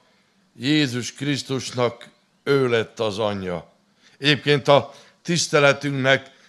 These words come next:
ez a legnagyobb oka. És ez már önmagában mindent megmagyaráz, hogy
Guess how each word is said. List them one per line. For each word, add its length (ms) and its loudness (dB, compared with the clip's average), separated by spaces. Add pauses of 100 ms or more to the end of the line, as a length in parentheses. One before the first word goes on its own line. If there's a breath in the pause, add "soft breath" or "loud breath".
(280 soft breath)
ez 260 4
a 340 6
legnagyobb 760 2
oka. 580 -4 (800)
És 120 -8
ez 160 -2
már 220 4
önmagában 640 2
mindent 640 -2
megmagyaráz, 760 0
hogy 240 -6